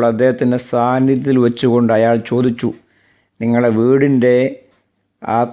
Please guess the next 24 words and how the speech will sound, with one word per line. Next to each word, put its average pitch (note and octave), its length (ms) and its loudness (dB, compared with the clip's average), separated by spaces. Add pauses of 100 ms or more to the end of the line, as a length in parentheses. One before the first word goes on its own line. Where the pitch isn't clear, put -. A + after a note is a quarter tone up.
തണൽ B2+ 360 0 (360)
എനിക്കൊന്ന് A#2+ 460 -4
അനുവദിച്ചു B2 380 -2
തരുമോ A#2+ 360 0
കച്ചവടം A#2 440 0
ചെയ്യാൻ A2 340 -2
വേണ്ടി?" G2 320 -2 (1160)
അപ്പോൾ B2 220 -2
തന്ത്രപൂർവ്വം C3+ 680 0
അസ്മാ C#3 280 -2
പറഞ്ഞു, C#3 400 0 (260)
"മാ A#2 300 -2
ലക്ക D3 380 0
ബിൽ C3+ 320 0
മദീനത്തി C3+ 640 0
ഇല്ലാ C3 200 2 (140)
ദാരി, B2 340 0 (920)
എൻ്റെ C3 360 2
വീടിൻ്റെ D3 500 0
തണലല്ലാതെ C3 680 2 (320)
മദീനയിൽ B2+ 480 0
കച്ചവടം C3 460 0
ചെയ്യാൻ C3 260 0
വേറെ B2 180 0